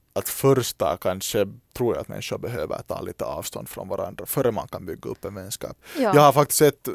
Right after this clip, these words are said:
Speaker 1: jättebra exempel som jag blev jätterörd över. Då jag,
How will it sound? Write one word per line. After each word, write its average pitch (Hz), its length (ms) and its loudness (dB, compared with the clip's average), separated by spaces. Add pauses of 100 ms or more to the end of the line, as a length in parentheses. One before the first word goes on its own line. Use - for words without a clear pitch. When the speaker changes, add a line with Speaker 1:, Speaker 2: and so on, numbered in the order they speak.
Speaker 1:
jättebra 123 460 2
exempel 127 500 0
som 110 140 -4
jag 104 100 -4
blev 104 160 2
jätterörd 117 680 2
över. - 340 -8 (320)
Då 101 320 0
jag, 107 200 0